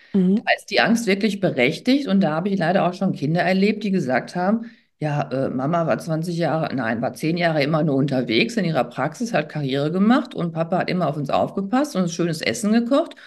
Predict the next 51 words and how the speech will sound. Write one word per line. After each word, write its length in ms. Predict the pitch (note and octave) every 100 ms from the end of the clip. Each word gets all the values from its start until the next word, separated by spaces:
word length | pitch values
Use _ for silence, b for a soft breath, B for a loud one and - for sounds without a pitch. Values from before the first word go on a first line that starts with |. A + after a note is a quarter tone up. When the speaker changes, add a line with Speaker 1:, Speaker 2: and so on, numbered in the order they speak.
| B B
Speaker 2:
und 200 | - G#3
der 140 | G3 -
ist 160 | D#3+
lieb 240 | D3+ D#3+ G3
und 160 | A#3
da 160 | A3+ G#3+
wollen 220 | A3 A#3+
wir 100 | B3+
bleiben." 600 | G#3 E3 C#3+ D3 G2 - b b _
Ja, 200 | B2 D3+
Speaker 1:
Mhm. 320 | E3 E3+ F3+ _ -
Speaker 2:
da 200 | B2 D#3
ist 260 | - F#3+ G#3+
halt 160 | G#3+
aber 220 | F3+ A3
auch 160 | A3+ A#3+
die 100 | F#3
Betreuungskontinuität, 1500 | D#3 - D3+ C3 C3+ - C#3+ D3 D3+ D3+ - E3 G3 E3 D#3+
die 120 | -
einem 180 | D3 D#3
möglicherweise 720 | F3+ G#3 A3+ G3 D3 C#3 E3
zum 160 | E3
Verhängnis 540 | D#3+ A#3+ C3 A#2+ A#2 -
wird. 220 | - -
Aber 160 | E3+ E3
sonst 320 | F#3 C4 -
ist 120 | A#3+
das 120 | A3
kein 260 | - F3+ F#3
Problem. 440 | F#3 B2+ A2 - _ _ _ _ _ _ F3
Speaker 1:
Ja, 140 | E3
aber 120 | F3
im 60 | E3+
Grunde 220 | E3+ E3+
ist 100 | E3+
das 140 | E3+
ja 100 | F3+
auch 80 | -
dann 140 | E3 E3
total 260 | F3 F3
gleichberechtigt, 640 | D#3+ E3 E3 D#3 D3+ D#3+ E3
ne? 180 | E3
Wenn 140 | E3+ E3
eben 180 | D3+ E3+
der 100 | E3+
Mann 180 | E3 E3+
derjenige 460 | E3+ F#3 F#3 F#3+
war, 300 | F#3 F#3 G3+ -
der, 380 | F#3 F3+ F#3
der 320 | F#3+ F#3 F3+ F3+
die 460 | F3+ F3+ F3+ F3